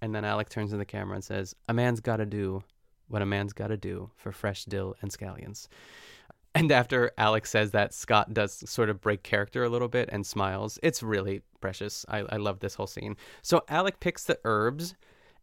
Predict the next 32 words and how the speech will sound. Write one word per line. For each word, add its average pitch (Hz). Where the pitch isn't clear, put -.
and 123
Scott -
checks -
in 117
with 113
him 110
and 107
says, 104
"Did 104
you -
get 123
everything 113
that 110
you 110
need?" 165
And 107
Alec 104
says, 101
"Well, 123
the 117
easy 120
part 117
is 104
done. 107
Now 104
I 104
gotta 101
get 104
these 104
past 107
Ina." 104
And 110